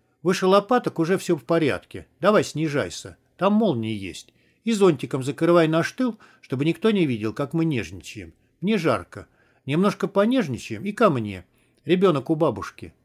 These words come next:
Михалыч потерял самообладание, потянулся носом к загорелой спине,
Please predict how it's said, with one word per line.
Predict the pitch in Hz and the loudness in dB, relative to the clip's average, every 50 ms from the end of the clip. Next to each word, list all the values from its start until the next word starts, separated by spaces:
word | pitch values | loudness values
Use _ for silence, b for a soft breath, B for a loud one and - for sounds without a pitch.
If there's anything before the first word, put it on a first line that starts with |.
| _ _ _ _ _ _ _ _ _ _ _ _ | _ _ _ _ _ _ _ _ _ _ _ _
Михалыч | - 147 143 - 240 226 196 - - | -8 -6 0 2 4 4 4 2 0
потерял | - 151 127 - 156 147 151 143 127 | -4 -6 -2 0 0 2 2 0 0
самообладание, | - 151 131 123 123 110 110 117 117 110 113 170 202 226 226 208 - | -2 -4 -2 -2 -2 -2 0 0 0 0 2 2 2 2 0 -2 -4
потянулся | - 135 127 - 147 156 180 175 147 - - 135 127 | -4 -8 -4 -2 -2 0 0 0 -2 -4 -6 -4 -2
носом | 147 180 165 - - 123 104 | -2 -2 -2 -2 -4 -8 -8
к | - - | -10 -10
загорелой | 110 110 110 135 131 131 131 120 117 110 | -10 -6 -2 0 0 2 2 0 0 -4
спине, | 104 - - - 120 117 151 202 220 214 | -6 -8 -6 -6 -4 -2 -2 -2 -4 -4